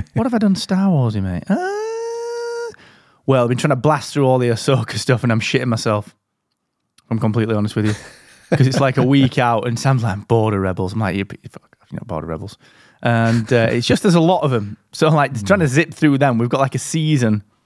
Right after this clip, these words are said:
Speaker 1: which you can skip a few of them in season four. And, uh, and then, like, probably, like, two or three of season three.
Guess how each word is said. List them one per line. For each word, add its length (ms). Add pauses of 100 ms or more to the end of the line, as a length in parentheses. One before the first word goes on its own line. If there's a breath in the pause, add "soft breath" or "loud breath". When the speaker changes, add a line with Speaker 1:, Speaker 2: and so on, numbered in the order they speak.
(260)
Speaker 1:
which 220
you 60
can 100
skip 320
a 80
few 220
of 100
them 120
in 80
season 360
four. 340 (600 soft breath)
And, 440
uh, 340 (580)
and 160
then, 200
like, 360 (1120)
probably, 240
like, 260
two 240
or 80
three 280
of 100
season 360
three. 400